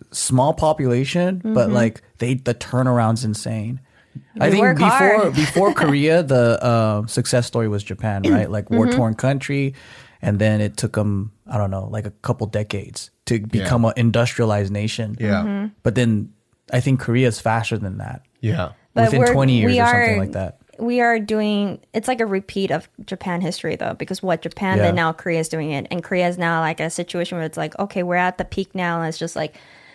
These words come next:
Speaker 2: "What do we do now?" And then now it's China who's doing that.
Speaker 1: Yeah.
Speaker 2: And, you know.
Speaker 1: It's just gonna be, yeah, and then it's gonna go to Southeast Asia. It's like,
Speaker 2: Yep.
Speaker 1: it's, everyone goes through this industrial, like, revolution and
Speaker 2: Mm-hmm.
Speaker 1: whatever.
Speaker 3: I heard it's, like, happening in Vietnam right now.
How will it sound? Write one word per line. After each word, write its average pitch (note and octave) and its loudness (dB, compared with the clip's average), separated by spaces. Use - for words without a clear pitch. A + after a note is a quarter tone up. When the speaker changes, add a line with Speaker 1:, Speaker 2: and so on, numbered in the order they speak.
Speaker 2:
"What F#3 -6
do E3+ 0
we F3 0
do F3 2
now?" A3 2
And D#3+ -4
then D#3+ -2
now D#3+ -2
it's D#3+ -6
China F#3 -6
who's F3+ -6
doing - -10
that. - -12
Speaker 1:
Yeah. A#2 2
Speaker 2:
And, F#3 -4
you - -6
know. C3 2
Speaker 1:
It's C3 2
just D3 0
gonna D3+ 0
be, C3 2
yeah, C#3 2
and C#3+ 2
then C#3+ 2
it's C3 0
gonna C#3+ 0
go C3 2
to B2 0
Southeast A#2 0
Asia. C3+ 4
It's G3+ 2
like, G#3+ 4
Speaker 2:
Yep. A3+ 0
Speaker 1:
it's, C#3 -4
everyone F3 2
goes D#3 2
through D#3 2
this C3+ 2
industrial, B2+ 2
like, A#2 0
revolution A#2 2
and G#2 2
Speaker 2:
Mm-hmm. G#2 2
Speaker 1:
whatever. A2 2
Speaker 3:
I G#2+ 4
heard D#3+ 2
it's, C3+ -6
like, G#2 -2
happening A2 -2
in F2+ -4
Vietnam G2 -4
right E2 -10
now. D#2 -12